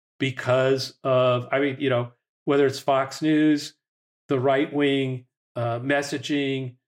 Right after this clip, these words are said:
propaganda, ra-, wage, uh, you know, outrage machine of Breitbart, you know, Fox, O A N, I mean, just, and a,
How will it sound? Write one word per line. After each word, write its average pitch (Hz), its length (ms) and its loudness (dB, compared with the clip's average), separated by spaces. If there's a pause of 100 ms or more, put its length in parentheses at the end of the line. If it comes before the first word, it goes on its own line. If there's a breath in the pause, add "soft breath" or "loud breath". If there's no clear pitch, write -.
(260)
propaganda, 131 760 -2
ra-, 123 320 -2
wage, 135 480 -2
uh, 135 180 -4
you 135 80 -6
know, 123 260 -4
outrage 131 500 -2
machine 135 600 -6 (260)
of 120 300 -6
Breitbart, 131 760 0 (240)
you 120 100 -4
know, 117 100 -2
Fox, 120 600 -2
O 120 180 -4
A 117 180 -2
N, 117 200 -4
I 120 40 -4
mean, 123 160 -4
just, 127 360 -10
and 185 440 0 (400)
a, 147 520 0